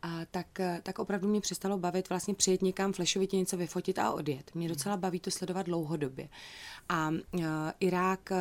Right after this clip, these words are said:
Speaker 1: je země, která je velmi kontrastní. V tom smyslu, protože vy máte tu kurdskou část, eh, kde, kde žijí ti Kurdové, nebo převážná většina Kurdů, a dole je ta arabská část, tam, eh, kterou tedy,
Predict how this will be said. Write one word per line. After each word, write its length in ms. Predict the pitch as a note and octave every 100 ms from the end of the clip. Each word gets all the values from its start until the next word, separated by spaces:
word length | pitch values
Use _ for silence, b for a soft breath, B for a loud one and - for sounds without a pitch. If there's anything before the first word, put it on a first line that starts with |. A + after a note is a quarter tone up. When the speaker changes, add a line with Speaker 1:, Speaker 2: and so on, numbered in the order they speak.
| F3+
Speaker 1:
je 240 | - F#3+
země, 520 | F3 E3+ E3+ E3 E3+ F3 B B B
která 420 | - F#3 E3+ E3+
je 100 | F3
velmi 240 | F3 E3+ G3+
kontrastní. 680 | F3 D#3 D#3+ D3 - D3+ - - - B -
V 80 |
tom 180 | - G#3+
smyslu, 360 | G3+ F#3 E3+ G3
protože 160 | E3
vy 80 | F3
máte 220 | F3+ E3+ D#3
tu 100 | C3+
kurdskou 480 | C3 C3+ - F#3
část, 680 | F#3+ A3 A3 A#3+ D4 - -
eh, 60 | - F3 E3+
kde, 320 | D#3 C#3+ C#3 C#3+
kde 160 | - C#3
žijí 160 | C3 C3
ti 120 | -
Kurdové, 380 | - E3 F#3+ E3+
nebo 140 | D3+
převážná 440 | - D3 C#3+ C#3 C#3+
většina 340 | D3+ - D#3 C#3+
Kurdů, 460 | F#3 F#3 G3+ F#3+ B B B B B -
a 240 | E3 D#3 D3+
dole 340 | E3+ E3+ D#3
je 160 | D3 C#3
ta 100 | -
arabská 440 | C#3 F3 - - D3+
část, 300 | - C#3+ -
tam, 240 | - C#3+ D3+ -
eh, 240 | D3+ D3 C3+
kterou 300 | - D3 C#3+
tedy, 260 | D3 D3